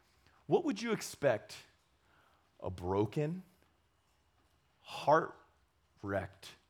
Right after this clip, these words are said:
world to produce if you follow everything that they offer you? Emptiness, hollowness, regret, right? I got to the end of my three years of junior high,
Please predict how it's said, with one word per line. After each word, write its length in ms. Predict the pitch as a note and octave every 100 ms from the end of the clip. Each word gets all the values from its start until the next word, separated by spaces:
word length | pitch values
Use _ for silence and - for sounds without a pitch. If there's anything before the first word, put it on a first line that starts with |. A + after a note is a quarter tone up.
| _
world 520 | G2 C3 A#2 E2+ F#2 - - _ _ _
to 120 | -
produce 640 | G#2 G#2+ G2 E2 - - - _ _ _ _ _ _
if 140 | G#2
you 60 | G#2+
follow 360 | F#2+ A2 G2+ G2+
everything 400 | F#2+ F#2+ G#2 G2
that 100 | E2+
they 120 | F2
offer 260 | D#2 D#2
you? 180 | G1+ G1+ - _ _ _ _ _ _ _ _ _ _ _ G2+
Emptiness, 640 | F2+ G2 G2 A#2+ - - - _ _
hollowness, 800 | - F2+ F#2+ F#2+ G2 G2+ - - - _ _ _ _ -
regret, 580 | E2+ F#2+ F#2+ G2+ - - - _ _ _ _ _ -
right? 180 | B2
I 60 | A#2+
got 140 | C3+
to 60 | C3+
the 40 | B2+
end 100 | A#2+
of 60 |
my 140 | A2+ C3
three 220 | - A2+
years 200 | G#2+ G2+
of 80 | F#2
junior 220 | G#2 G2+
high, 240 | G#2+ G#2+